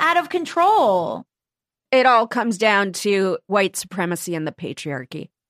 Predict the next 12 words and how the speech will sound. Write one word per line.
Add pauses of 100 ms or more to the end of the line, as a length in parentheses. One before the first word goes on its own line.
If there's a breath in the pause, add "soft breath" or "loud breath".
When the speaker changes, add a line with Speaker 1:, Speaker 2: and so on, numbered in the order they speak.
(240)
Speaker 2:
What
gives
you
hope (240)
is
my
final (300)
question.
What
gives
you
hope?